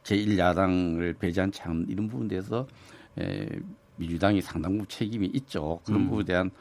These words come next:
Speaker 1: 책임을 진정성 있게 느끼고
Speaker 2: 네.
Speaker 1: 여기에 대해서 또 사과, 사실상 철회 이런 부분들이, 어, 그런 부분에 대해서 또 스-, 스-, 체면이 있으니까 여야
Speaker 2: 음.
Speaker 1: 지도자들이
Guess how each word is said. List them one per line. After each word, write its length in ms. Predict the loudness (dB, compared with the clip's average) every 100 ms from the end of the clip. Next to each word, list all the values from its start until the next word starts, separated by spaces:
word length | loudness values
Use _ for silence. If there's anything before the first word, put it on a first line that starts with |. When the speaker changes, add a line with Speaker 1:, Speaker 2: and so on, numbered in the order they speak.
| -20 -20 -20
Speaker 1:
책임을 640 | -4 -2 2 2 4 4 2
진정성 440 | 2 2 4 4
있게 160 | 4 4
느끼고 640 | -2 -2 -6 0 0 0 0
Speaker 2:
네. 260 | 0 0 -4
Speaker 1:
여기에 140 | -4 -2
대해서 260 | -2 -2 -2 -2 -6 -8 -10 -12 -16 -10
또 420 | -8 -6 -8 -10 -12 -14 -18 -20
사과, 520 | -4 -2 0 -4 -6 -20 -20 _
사실상 420 | -12 -12 -8 -8 -8
철회 260 | -6 -4
이런 220 | -2 -2 -2
부분들이, 920 | -2 -2 -2 -2 -2 -2 0 -2 -2 -10 -20 -20 -20 -6
어, 320 | -2 -2 -4 -6 -10
그런 220 | 2 2 4
부분에 260 | 2 2
대해서 260 | 0 0 -4
또 100 | 0
스-, 160 | 2 0
스-, 260 | -2 -6 0
체면이 340 | 6 8 8
있으니까 480 | 8 4 4 2 4
여야 260 | 6 6
Speaker 2:
음. 40 | 6
Speaker 1:
지도자들이 640 | 4 4 4 4 0 -2